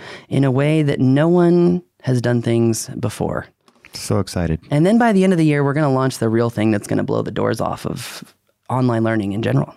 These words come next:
Speaker 1: So really excited for that.
Speaker 2: Absolutely. Lots to come.
Speaker 1: I think
Speaker 2: Stay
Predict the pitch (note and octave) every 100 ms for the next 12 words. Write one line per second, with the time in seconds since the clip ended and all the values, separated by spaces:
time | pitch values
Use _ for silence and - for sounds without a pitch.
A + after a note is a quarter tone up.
0 | - - - - - - E3+ F3+ - G3
1 | E3 A2+ - _ _ _ - B2 E3+ A#3+
2 | F#3+ A#3+ G3+ - - C#3+ F3 - - G3
3 | F#3+ B2+ - - - C#3 C#3+ F3+ E3+